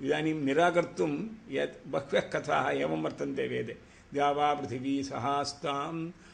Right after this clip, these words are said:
अनन्तरं स्वस्वस्थानं प्रति यदा द्यौश्च पृथिवी च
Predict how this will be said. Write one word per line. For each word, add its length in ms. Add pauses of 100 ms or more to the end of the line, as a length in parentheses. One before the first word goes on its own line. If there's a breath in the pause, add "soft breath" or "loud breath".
(160 loud breath)
अनन्तरं 520
स्वस्वस्थानं 960
प्रति 280
यदा 500 (440 loud breath)
द्यौश्च 340
पृथिवी 440
च 120